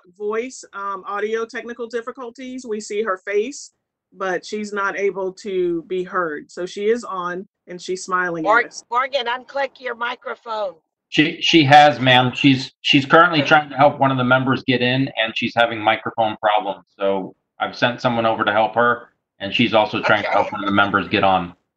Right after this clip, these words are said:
Speaker 2: Okay.
Speaker 1: Awesome. Thank you. So, uh, I know Summer is not on the call, but, um,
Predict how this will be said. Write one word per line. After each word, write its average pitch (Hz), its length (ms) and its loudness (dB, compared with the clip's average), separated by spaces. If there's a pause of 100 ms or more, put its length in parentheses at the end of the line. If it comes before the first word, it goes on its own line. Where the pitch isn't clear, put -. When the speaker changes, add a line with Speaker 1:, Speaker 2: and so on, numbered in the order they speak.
(680)
Speaker 2:
Okay. 196 540 -6 (840)
Speaker 1:
Awesome. 170 580 -4
Thank 196 300 -8
you. 160 260 -6 (400)
So, 220 360 -2 (180)
uh, 190 280 -6
I 202 80 -8
know 214 180 -6
Summer 220 680 -6
is 196 460 -12 (200)
not 190 300 -10
on 190 160 -10
the 175 80 -12
call, 175 460 -8
but, 165 300 -6 (480)
um, 165 540 -8